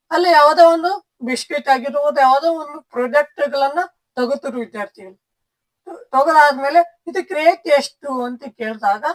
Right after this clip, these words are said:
ಅವರು ಸ್ಕ್ಯಾನ್ ಮಾಡೋ ಮೂಲಕ ಇದಕ್ಕೆ ರೇಟ್ ಐದು ರೂಪಾಯಿ, ಇದಕ್ಕೆ ರೇಟ್ ಹತ್ತು ರೂಪಾಯಿ ಅಂತ ಆ, ಆನ್ಸರ್ ಮಾಡ್ತಾರಲ್ಲ, ಅದೇ ಬಾರ್ಕೋಡ್ ರೀಡರ್ ಅಂತ ಕರಿತೀವಿ ವಿದ್ಯಾರ್ಥಿ.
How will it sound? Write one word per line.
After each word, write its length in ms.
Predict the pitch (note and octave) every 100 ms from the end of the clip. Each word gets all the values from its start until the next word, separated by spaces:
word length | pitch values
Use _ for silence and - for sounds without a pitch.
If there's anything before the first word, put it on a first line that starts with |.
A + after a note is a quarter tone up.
| - _ _
ಅವರು 260 | D#4 E4+ D4+ E4+ _ _
ಸ್ಕ್ಯಾನ್ 540 | - - C#4+ C#4 D#4 D#4+
ಮಾಡೋ 280 | D4+ C#4+ C#4+
ಮೂಲಕ 400 | C4 C4 C4+ D4+ F4+ - _ _ C#4
ಇದಕ್ಕೆ 320 | C4+ D4+ -
ರೇಟ್ 300 | B3+ C#4 C#4+ C4
ಐದು 300 | B3 B3+ A#3
ರೂಪಾಯಿ, 420 | A3+ G#3+ G#3 G3+ - _ _
ಇದಕ್ಕೆ 280 | C4+ C#4+ C#4+
ರೇಟ್ 240 | C#4+ D4
ಹತ್ತು 280 | C#4 C4+ C4+
ರೂಪಾಯಿ 320 | B3+ - A3+
ಅಂತ 160 | B3+ C4+ C4 C#4 C4+ _ _ -
ಆ, 80 | A#3+ A3+
ಆನ್ಸರ್ 500 | A3+ A#3 A3 C4+ C4
ಮಾಡ್ತಾರಲ್ಲ, 580 | B3+ A#3+ A#3 A#3+ A#3+ C#4+ F#4 _ _ _
ಅದೇ 220 | A3+ G4+ - _ C4+ C#4 _ -
ಬಾರ್ಕೋಡ್ 500 | A#3+ A#3+ A#3+ G4 G4+ A#3+
ರೀಡರ್ 380 | B3 A3+ A3 G3+
ಅಂತ 180 | G3 _ _
ಕರಿತೀವಿ 460 | A3+ - G#3+ F#3 F#3+
ವಿದ್ಯಾರ್ಥಿ. 460 | F#3+ E3 F3 _